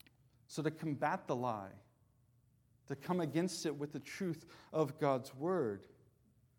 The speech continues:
we need to have our eyes fixed upon God, like the tax collector. Not in comparison with other people, not looking,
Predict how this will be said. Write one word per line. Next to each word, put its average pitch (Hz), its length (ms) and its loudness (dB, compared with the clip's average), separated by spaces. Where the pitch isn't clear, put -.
we 151 160 2
need 180 320 0
to 170 100 -2
have 139 380 -2
our 135 220 0
eyes 151 500 0
fixed - 320 -4
upon 123 480 -4
God, 123 380 -2
like 151 200 0
the 143 80 -6
tax 135 400 -8
collector. 107 400 -12
Not 165 260 2
in 185 80 -2
comparison 196 760 -2
with 165 140 0
other 156 260 -2
people, 156 500 -4
not 160 300 2
looking, 180 460 0